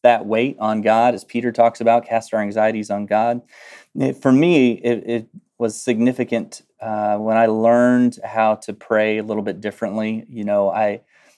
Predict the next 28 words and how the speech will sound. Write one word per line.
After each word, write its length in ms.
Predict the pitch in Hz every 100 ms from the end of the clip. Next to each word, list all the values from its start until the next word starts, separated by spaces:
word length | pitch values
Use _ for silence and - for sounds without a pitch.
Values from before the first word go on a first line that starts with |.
| _
I 120 | -
used 340 | 127 175 196 -
to 100 | -
think 400 | 107 117 110 110
casting 420 | - 123 120 - 113
my 120 | 110
anxiety 440 | 110 117 120 110
on 160 | 107 104
God 420 | 107 110 107 104
was, 340 | 98 98 - - _ _ -
you 60 |
know, 260 | 120 - - _ _ _
telling 300 | - 135 127
him 300 | 117 123 117
all 160 | 110 110
about 340 | 107 104 104
my, 540 | 101 101 98 98 98 104 -
my 320 | - 98 104 113 _ _
struggles, 600 | - - 160 135 127 123
burdens, 640 | - 117 117 117 113 110 -
you 120 | 120
know, 100 | 104
the 80 | 98
challenges 640 | 95 123 123 123 123 117 110
of 140 | 95
leadership 640 | 113 113 107 - 113 113 95
and 240 | 92 92 - - - _
different 520 | 117 117 117 110 -